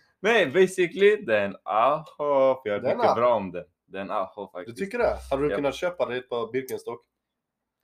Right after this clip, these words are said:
Speaker 1: De är inte så drippiga, men for the comfort tror jag att jag skulle v-, vara villig att
Speaker 2: Hade du kunnat
Speaker 1: prova det.
Speaker 2: byta ut dina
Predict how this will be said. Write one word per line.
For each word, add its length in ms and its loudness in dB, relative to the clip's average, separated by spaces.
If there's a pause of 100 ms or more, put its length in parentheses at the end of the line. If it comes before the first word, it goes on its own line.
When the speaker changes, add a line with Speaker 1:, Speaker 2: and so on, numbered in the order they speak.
(140)
Speaker 1:
De 160 0
är 40 0
inte 200 -4
så 220 -4
drippiga, 680 -2
men 220 -6
for 160 -4
the 100 -8
comfort 680 -4 (920)
tror 100 -2
jag 60 2
att 60 -4
jag 100 -8
skulle 300 -10
v-, 240 -12
vara 220 -2
villig 400 -6
att 80 0
Speaker 2:
Hade 120 -2
du 120 -2
kunnat 200 0
Speaker 1:
prova 100 2
det. 80 4
Speaker 2:
byta 120 0
ut 200 2
dina 420 2